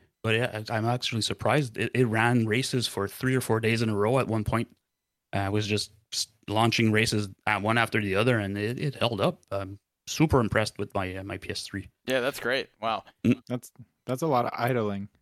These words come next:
Speaker 1: Well, i-, it's not. I-, I-, yeah, it's actually doing something though, 'cause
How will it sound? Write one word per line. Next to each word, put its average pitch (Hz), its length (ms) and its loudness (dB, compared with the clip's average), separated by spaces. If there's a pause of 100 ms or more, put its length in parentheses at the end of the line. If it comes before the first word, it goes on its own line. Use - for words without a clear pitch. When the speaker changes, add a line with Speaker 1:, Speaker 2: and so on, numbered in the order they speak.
(1040)
Speaker 1:
Well, 143 160 6
i-, 104 40 0
it's 131 360 2
not. 233 260 6
I-, 123 60 2
I-, 110 320 -2
yeah, 196 260 4
it's 120 460 2
actually 139 320 4
doing 139 240 8
something 98 340 -4
though, 92 160 -4
'cause 113 240 -2